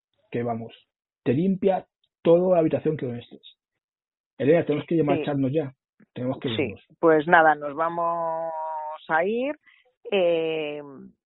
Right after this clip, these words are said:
Speaker 2: pues en fin, como siempre, os vamos a desear un feliz fin de semana. Y bueno, pues, eh, que estamos deseando que se abran las fronteras, que estemos todos vacunados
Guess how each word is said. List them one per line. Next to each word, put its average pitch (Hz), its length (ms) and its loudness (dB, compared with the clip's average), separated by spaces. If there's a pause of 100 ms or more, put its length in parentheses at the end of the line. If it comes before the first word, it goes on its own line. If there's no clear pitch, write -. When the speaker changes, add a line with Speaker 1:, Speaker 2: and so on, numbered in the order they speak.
(760)
Speaker 2:
pues 131 160 -16
en 120 80 -14
fin, 151 200 -10
como 131 300 -6
siempre, 147 360 -2
os 135 40 -4
vamos 143 200 -4
a 135 80 2
desear 139 380 -2
un 139 260 -8
feliz 143 360 -2
fin 143 180 -8
de 139 120 -2
semana. 202 560 4 (760)
Y 156 840 0
bueno, 135 320 -4 (120)
pues, 131 220 -8 (160)
eh, 127 600 -10 (840)
que 131 240 2
estamos 143 300 -2
deseando 143 460 -2
que 143 120 -4
se 147 80 0
abran 143 280 -2
las 135 160 -4
fronteras, 190 580 4
que - 100 -16
estemos 151 280 -16
todos 147 240 -8
vacunados 190 760 -4